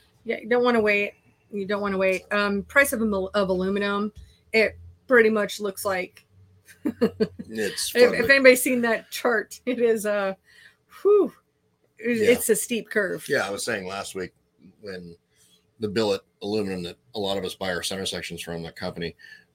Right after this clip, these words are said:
Speaker 2: uh, when their billet aluminum went from four dollars a pound to fourteen dollars a pound, you know, shit's getting, fixing to get really ugly.
Speaker 1: Yeah, yeah.
Speaker 2: Really quick.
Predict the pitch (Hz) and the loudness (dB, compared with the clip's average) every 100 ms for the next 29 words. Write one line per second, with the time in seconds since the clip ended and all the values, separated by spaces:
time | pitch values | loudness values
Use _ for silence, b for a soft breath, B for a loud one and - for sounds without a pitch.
0 | _ - 80 - - _ _ _ _ 98 | _ -16 -16 -16 -20 _ _ _ _ -8
1 | 95 90 101 90 95 90 87 87 - - | -6 0 0 2 -2 -4 -4 -8 -10 -12
2 | 80 - 95 90 87 85 - 92 82 - | -12 -2 0 2 -2 -4 -4 -4 -4 -6
3 | 87 95 87 80 80 80 85 82 82 82 | -8 -6 -4 -4 -6 -8 -6 -6 -8 -10
4 | 87 - 73 - 87 90 - _ _ 98 | -6 -4 -6 -12 -14 -18 -20 _ _ -6
5 | - 78 78 92 85 - 82 87 - _ | -6 -8 -8 -4 -2 -4 -8 -10 -12 _
6 | _ _ _ - b b b _ _ _ | _ _ _ -20 b b b _ _ _
7 | - - - - - _ _ - - - | -8 -6 -8 -18 -20 _ _ -20 -16 -14
8 | 92 92 80 - - | -4 -4 -4 -10 -12